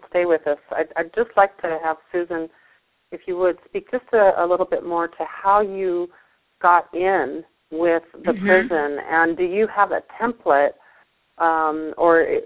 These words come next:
Speaker 1: do people take the train the trainer specifically for this women pris-, women's prison work, or of course perhaps it could be, you know, men's prison work? I know that there,
Speaker 2: Right, we
Speaker 1: there, there was a
Speaker 2: actually,
Speaker 1: young
Speaker 2: yeah.
Speaker 1: woman,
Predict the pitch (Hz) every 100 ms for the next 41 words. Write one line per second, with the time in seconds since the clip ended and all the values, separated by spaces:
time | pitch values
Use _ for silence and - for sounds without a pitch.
0 | 175 196 - 220 220 196 - 196 _ 170
1 | - 185 185 170 - - 208 220 175 151
2 | _ _ 220 - 262 233 226 202 185 -
3 | 165 160 _ 160 147 143 - 156 - -
4 | 160 - 180 185 175 170 _ _ 175 165
5 | 156 156 156 _ _ _ _ - 151 139
6 | 139 - 175 185 185 175 - 180 165 _
7 | _ 165 156 147 _ _ - 160 - 147
8 | 151 147 143 147 _ _ _ _ - 139
9 | 131 151 185 208 _ 160 143 127 135 113
10 | - _ _ - - 165 180 180 180 190
11 | 170 165 160 190 151 156 175 170 170 170
12 | 180 185 185 180 185 185 170 160